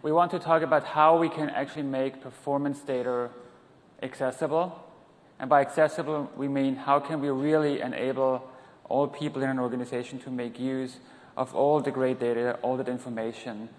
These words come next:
uh, that all of us are collecting. And for us, the answer is to move to conversational user interfaces and go beyond dashboards. The idea is really we want to build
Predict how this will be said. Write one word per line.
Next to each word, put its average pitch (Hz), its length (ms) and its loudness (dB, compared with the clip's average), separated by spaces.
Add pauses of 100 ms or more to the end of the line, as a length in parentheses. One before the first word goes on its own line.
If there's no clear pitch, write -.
(460)
uh, 120 460 -2
that 123 140 -2
all 127 160 2
of 123 120 -4
us 120 140 -4
are 117 60 -6
collecting. 110 580 -8
And 113 220 -10 (240)
for 143 160 4
us, 160 180 6
the 170 140 0
answer 160 440 0 (680)
is 139 220 2
to - 120 -6
move 143 360 0
to 139 80 -6
conversational 127 800 -4
user 131 340 -4
interfaces 117 540 -8
and 123 100 -10
go 120 140 -4
beyond 117 300 -8
dashboards. - 540 -14 (1600)
The 156 120 4
idea 196 280 6
is 160 160 4
really 151 480 4 (140)
we 143 100 0
want 151 380 2
to 165 80 -4
build 147 460 2